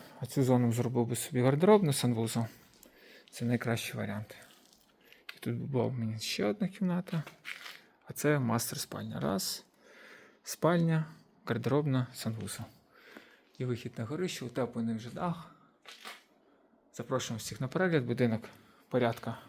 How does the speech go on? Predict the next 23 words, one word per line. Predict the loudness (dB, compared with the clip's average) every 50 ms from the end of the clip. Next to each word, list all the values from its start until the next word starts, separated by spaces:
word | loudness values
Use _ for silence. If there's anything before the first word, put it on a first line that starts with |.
| -10 -4
трьохста | 0 0 0 0 -2 -2 0 0
метрів, | 2 0 0 0 -2 -2
десь | 0 0 -2 -2
триста | -2 -4 -4 -4 -4 -2 -2
десять | 0 0 0 0 0
метрів. | 0 0 0 0 -2 -6 -8 -10 -18 -20 -20 -20 -20 -20 -20 -20 -20 -20 -20 -20 -20 -20 -20 -20 -20 -20 -18 -18 -18 -18 _ _ _ _ _ _
Десять | 8 8 8 8 6
соток | 0 2 2 2
землі, | 4 4 4 6 6 4 4 4 2
вихід | 2 2 2 4 2 0
на | 0 0
канал, | 0 2 4 6 6 6 4 2 0
закрита | -2 -2 0 2 2 0 0
територія, | 0 -4 -4 0 4 4 4 6 4 2 0 -2 -6 -12 -20 -20 -20 -20 -18 -14 -10
село | -4 0 2 2 2
Ходосівка, | 2 0 0 0 0 0 -2 -4 -4 -2 -2 -2 -2 -4 -8 -20 -20 -20 -20 -20 _ _ _ _ _ -2
межує | 2 2 4 6 6 6 6 6 4 4 0 -2 -6 -16 -20 -20 -20 -20 -20 -20 -20 _ _ _ _ _ _ _ _ _ -20 -20 -20 -20 _ -6
метрів | -2 2 4 4 4 4 2 -2 -2
триста-чотириста, | 0 0 0 0 2 0 -2 -2 2 4 4 4 4 2 0 0 0
межа | 2 2 2 2 4 6 6 6
йде | 4 4 2 2 2 2 2 0 -2 -4
з | -2 0 0
лісом, | 2 4 4 4 4 4 4 4 4